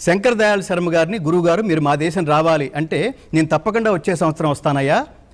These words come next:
అని ఆయన ఆశీర్వదిస్తే, ఆయన ఆ సంవత్సరం వచ్చే నాటికి ఒక పెద్ద, పెద్ద ప్యాలెస్ కట్టేశాడు అతను,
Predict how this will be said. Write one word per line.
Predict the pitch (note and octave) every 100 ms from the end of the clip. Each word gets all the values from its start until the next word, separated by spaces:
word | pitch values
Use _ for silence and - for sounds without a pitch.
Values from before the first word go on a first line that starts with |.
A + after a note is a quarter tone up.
| -
అని | F3+
ఆయన | D#3 C#3+
ఆశీర్వదిస్తే, | E3+ G#3+ F3+ C#3+ - D#3+ C#4 - - - -
ఆయన | B2+ F3+ A#3 A#3+ G3 -
ఆ | D3 F3+
సంవత్సరం | - F#3 G#3+ A#3+ A#3
వచ్చే | F#3 - G3+ D#3+
నాటికి | E3+ A3 A3+ D3+ G3 C#4+ - -
ఒక | E3
పెద్ద, | G3 - F3 E3+ E3+
పెద్ద | B3+ - E3+ E3 A#3+
ప్యాలెస్ | - - A3+ C#4 -
కట్టేశాడు | A3 A3+ F#3+ D#3
అతను, | C#3 A2+